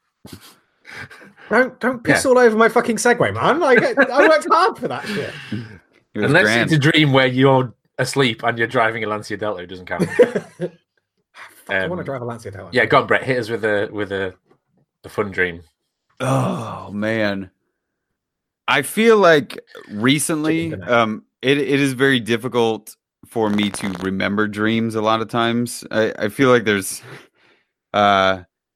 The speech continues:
Speaker 3: there's those moments where you wake up and you are, everything is so vivid,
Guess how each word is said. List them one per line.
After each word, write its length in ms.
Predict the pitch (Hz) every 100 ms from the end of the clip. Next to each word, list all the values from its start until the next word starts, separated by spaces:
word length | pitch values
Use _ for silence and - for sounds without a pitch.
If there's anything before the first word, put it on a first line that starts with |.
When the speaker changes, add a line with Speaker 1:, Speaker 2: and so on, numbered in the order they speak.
| _
Speaker 3:
there's 120 | 113
those 200 | 117 110
moments 360 | 127 131 135 117
where 100 | 123
you 140 | 104 101
wake 260 | 110 110
up 220 | 110 104 -
and 160 | 101
you 120 | 98 98
are, 180 | 101 64 _ -
everything 320 | 120 123 120
is 120 | 104
so 460 | - - 131 120 107 _ _
vivid, 720 | 98 98 117 110 101 92 87